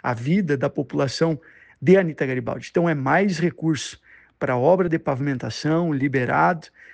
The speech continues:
O nosso mandato é um mandato de deputado estadual que, na história, é o que mais viabilizou recursos para Anita Garibaldi.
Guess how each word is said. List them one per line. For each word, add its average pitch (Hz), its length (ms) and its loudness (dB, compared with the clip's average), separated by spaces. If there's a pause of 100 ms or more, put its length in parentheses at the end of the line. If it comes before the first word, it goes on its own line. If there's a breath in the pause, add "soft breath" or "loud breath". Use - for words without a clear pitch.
(160 loud breath)
O 135 80 -4
nosso 165 340 0
mandato 143 520 0
é - 20 -2
um 139 60 -4
mandato 139 420 -2
de 139 100 -6
deputado 139 320 -2
estadual 139 480 -2
que, 160 400 -2 (440 soft breath)
na 170 220 2
história, 147 720 2
é 135 80 -2
o 139 80 0
que 147 140 -6
mais 151 580 0
viabilizou 143 600 0
recursos 151 580 -4
para 139 240 0
Anita 143 240 -2
Garibaldi. 139 580 -2